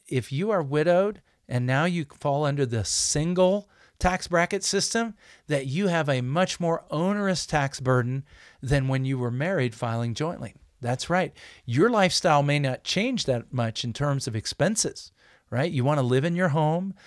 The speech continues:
You still wanna travel to see the grandkids and do the things that you love, but now you're under a heavier tax burden. And then what we're gonna do after we simulate that, we're gonna just keep simulating and simulating and simulating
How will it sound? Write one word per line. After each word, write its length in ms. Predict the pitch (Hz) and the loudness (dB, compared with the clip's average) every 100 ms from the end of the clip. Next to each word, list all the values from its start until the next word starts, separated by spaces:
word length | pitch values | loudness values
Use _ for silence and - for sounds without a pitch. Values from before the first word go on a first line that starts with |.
| - - | -20 -4
You 80 | 123 | -2
still 200 | - 151 | 0 0
wanna 200 | 160 135 | 0 -2
travel 360 | - 127 147 | -2 -2 0
to 60 | 156 | 0
see 220 | - 170 | 0 0
the 100 | 143 | 0
grandkids 640 | 127 131 143 - 151 156 | 2 2 0 2 4 4
and 100 | 120 107 | 0 -2
do 120 | 135 | -2
the 80 | 156 | -2
things 300 | - 156 135 | -2 -2 -4
that 160 | 143 | -4
you 80 | 135 | 0
love, 340 | 131 180 131 - - - _ | 4 4 4 -2 -20 -20 _
but 140 | 110 | -6
now 280 | 113 123 139 | 0 2 4
you're 260 | 135 123 123 | 2 2 0
under 180 | 120 | 0
a 80 | 110 | 2
heavier 400 | 101 120 127 120 | 2 2 2 0
tax 340 | - 117 104 - | 0 0 -2 -4
burden. 360 | 117 92 92 - _ _ - - - - | -4 -4 -8 -18 _ _ -20 -20 -20 -8
And 140 | 127 | -2
then 140 | 120 185 | 2 4
what 120 | 262 | 2
we're 80 | 254 | 2
gonna 200 | 240 220 | 2 2
do 380 | 135 147 127 135 | 2 2 2 2
after 300 | 131 151 180 | 0 -2 -2
we 140 | 160 | -2
simulate 600 | 151 - 226 233 147 127 | -2 -2 -2 0 0 0
that, 200 | 139 131 | 0 -2
we're 100 | 151 | -2
gonna 160 | 185 208 | -4 -2
just 220 | 139 - | -2 -2
keep 200 | - 208 | -2 -2
simulating 680 | - 160 135 120 113 101 101 | -2 -2 0 0 -2 -4 -6
and 240 | - 120 | -4 -4
simulating 640 | - 175 156 135 110 107 113 | -2 0 2 0 -2 -4 -6
and 140 | 120 | -6
simulating 560 | - 175 160 135 127 | -2 0 2 2 0